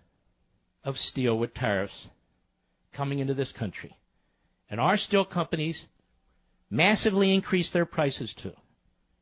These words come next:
who do you think's gonna sell cheap steel to Mexico?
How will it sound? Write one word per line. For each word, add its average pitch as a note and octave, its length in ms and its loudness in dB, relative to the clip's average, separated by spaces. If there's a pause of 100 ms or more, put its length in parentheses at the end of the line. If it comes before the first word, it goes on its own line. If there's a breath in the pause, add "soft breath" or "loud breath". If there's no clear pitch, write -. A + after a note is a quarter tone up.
(1300)
who A#3+ 180 0
do C#4 80 0
you C#4+ 120 0
think's A3+ 320 -4
gonna F3+ 200 -2
sell E3+ 340 0
cheap - 380 -6
steel A2+ 720 -2
to A#2+ 120 -6
Mexico? - 540 -6